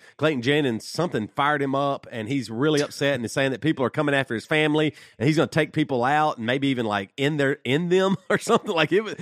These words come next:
he, he did some serious threats, and he's, I mean, he's a pastor with a big following. And, uh, so this is gonna be really interesting to have J D on and to talk about,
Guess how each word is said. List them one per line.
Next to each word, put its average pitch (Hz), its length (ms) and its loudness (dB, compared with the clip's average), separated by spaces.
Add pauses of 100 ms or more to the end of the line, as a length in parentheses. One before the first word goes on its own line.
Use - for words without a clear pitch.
(160)
he, 175 140 2
he 226 200 2
did 359 160 2
some 170 100 0
serious 185 400 4
threats, 196 440 0
and 156 80 0
he's, 135 200 0
I 165 60 4
mean, 165 100 4
he's 147 100 4
a 139 60 0
pastor 196 480 0
with 156 140 2
a 131 40 0
big 156 260 0
following. 156 520 2 (340)
And, 151 380 4
uh, 123 380 4 (200)
so 151 380 4
this 156 180 0
is 156 80 -10
gonna 180 120 0
be 156 80 2
really 160 240 4
interesting 147 400 -2
to 123 40 -2
have 127 240 0
J 143 180 0
D 143 140 0
on 135 240 2
and 113 80 -2
to 107 80 -8
talk 143 260 -2
about, 120 460 2